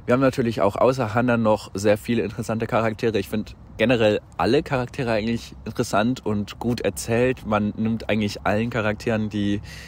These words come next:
Handlungen und Taten ab. Man hat es ja häufig in Büchern, dass die Figuren Dinge tun,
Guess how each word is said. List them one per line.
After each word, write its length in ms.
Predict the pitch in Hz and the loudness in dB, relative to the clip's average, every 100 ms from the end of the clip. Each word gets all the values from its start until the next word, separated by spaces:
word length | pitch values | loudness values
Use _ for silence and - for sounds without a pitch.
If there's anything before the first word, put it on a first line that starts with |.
| - - | -16 -2
Handlungen 480 | 107 120 123 123 113 | 0 2 2 2 0
und 160 | 101 | -2
Taten 560 | - 104 113 - 107 107 - | 0 2 2 0 0 -2 0
ab. 260 | 104 - - - - | 2 0 -6 -18 -6
Man 160 | 110 113 | 0 2
hat 100 | 110 | 2
es 120 | 117 | 4
ja 80 | 117 | 4
häufig 220 | 113 110 | 4 2
in 100 | 101 | -2
Büchern, 320 | 107 120 117 | -2 0 0
dass 360 | 107 104 - - - - - | 2 -2 -4 -10 -16 -20 -8
die 80 | 110 | -6
Figuren 520 | - 107 117 117 107 | -4 0 4 4 4
Dinge 420 | 113 113 113 110 101 | 0 2 4 2 0
tun, 380 | - 120 120 | 0 2 2